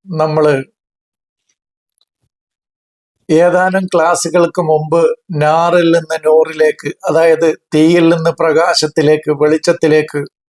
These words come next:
എന്ന ഒരു ടൈറ്റിലോടുകൂടി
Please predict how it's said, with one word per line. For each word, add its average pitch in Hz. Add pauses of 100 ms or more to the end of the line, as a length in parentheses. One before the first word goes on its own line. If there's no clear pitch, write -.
(1040)
എന്ന 165 (760)
ഒരു 160 (340)
ടൈറ്റിലോടുകൂടി 156